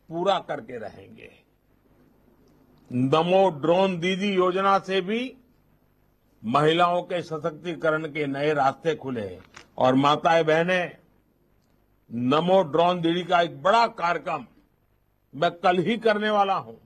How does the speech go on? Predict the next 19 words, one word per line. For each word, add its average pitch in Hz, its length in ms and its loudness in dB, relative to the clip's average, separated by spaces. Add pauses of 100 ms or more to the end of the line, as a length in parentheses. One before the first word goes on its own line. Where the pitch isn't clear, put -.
(760)
आप 170 360 2
जरूर 226 600 2 (760)
सुबह 175 340 -4
दस 180 300 0
ग्यारह 180 380 2
बजे 180 260 -6
टीवी 180 380 -10
पर 196 180 -4
जुड़ 165 260 -6
जाइए। 180 540 -2 (680)
देखिए, 190 440 2
नमो 220 420 4
ड्रोन 214 420 0
दीदी 220 280 -4
क्या 233 220 0
कमाल 226 480 2
कर 233 160 -2
रही 226 220 0
है, 156 200 -14